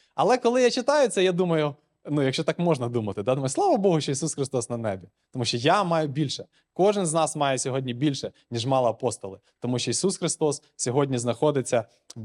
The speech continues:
праворуч Бога, тому що Він заступається сьогодні за кожного, за кожного із нас.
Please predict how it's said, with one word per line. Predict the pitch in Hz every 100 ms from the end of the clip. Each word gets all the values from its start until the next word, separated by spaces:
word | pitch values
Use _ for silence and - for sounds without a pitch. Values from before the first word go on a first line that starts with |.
| - -
праворуч | 120 151 196 165
Бога, | 135 156 143 131
тому | 123 120
що | 120
Він | 135 117
заступається | 113 123 147 143 117 113
сьогодні | - 110 110 107 - _ -
за | 117
кожного, | 117 127 113 104 107 101 _ _ _ -
за | 113 117
кожного | 139 113 113 113
із | 117
нас. | 104 98 -